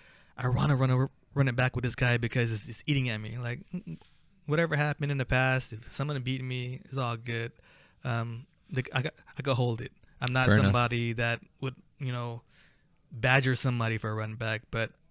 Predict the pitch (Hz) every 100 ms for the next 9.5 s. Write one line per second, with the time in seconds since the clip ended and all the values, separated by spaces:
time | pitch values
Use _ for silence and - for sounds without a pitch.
0 | _ - 131 131 127 123 123 127 123 123
1 | 147 151 _ _ _ _ - 120 117 -
2 | 123 123 123 - - 127 135 131 123 113
3 | - 135 131 139 143 - 123 117 - 120
4 | 120 - - _ - 131 127 120 120 123
5 | - 117 113 113 113 117 113 - - -
6 | - - - 101 110 95 131 - - _
7 | _ _ _ - 101 110 107 120 117 107
8 | 101 104 90 - 98 107 98 101 - -
9 | - 101 110 -